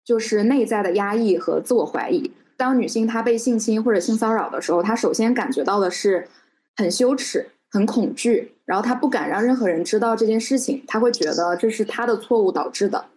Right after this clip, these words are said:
首先她就会被自己的羞耻心所困住，让她不敢去报案、不敢去跟身边的任何人说。一旦这个女性她敢于战胜自己心里的这些恐惧，去跟别人说了，或者去起诉了，那这种时候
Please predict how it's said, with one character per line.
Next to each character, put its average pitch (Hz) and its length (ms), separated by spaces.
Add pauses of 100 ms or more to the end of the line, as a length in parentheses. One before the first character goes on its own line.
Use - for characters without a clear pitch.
(120)
首 180 220
先 240 320
她 254 140
就 247 100
会 254 100
被 247 200
自 247 160
己 180 100
的 - 220
羞 247 180
耻 254 180
心 233 260
所 - 140
困 196 220
住， 160 180
让 202 140
她 254 140
不 254 140
敢 214 180
去 - 120
报 202 160
案、 190 300
不 226 120
敢 214 180
去 208 140
跟 196 180
身 202 160
边 208 140
的 208 80
任 226 100
何 214 120
人 160 140
说。 170 420 (600)
一 202 120
旦 285 200
这 269 100
个 269 60
女 214 160
性 233 260
她 233 360 (120)
敢 170 300
于 175 240
战 269 320
胜 247 200
自 226 160
己 202 140
心 233 240
里 254 80
的 165 100
这 180 80
些 196 140
恐 - 240
惧， - 300 (260)
去 269 100
跟 254 200
别 165 160
人 190 120
说 214 240
了， 202 140
或 240 160
者 185 100
去 233 200
起 - 200
诉 254 280
了， - 180 (460)
那 262 100
这 262 120
种 233 140
时 - 160
候 196 380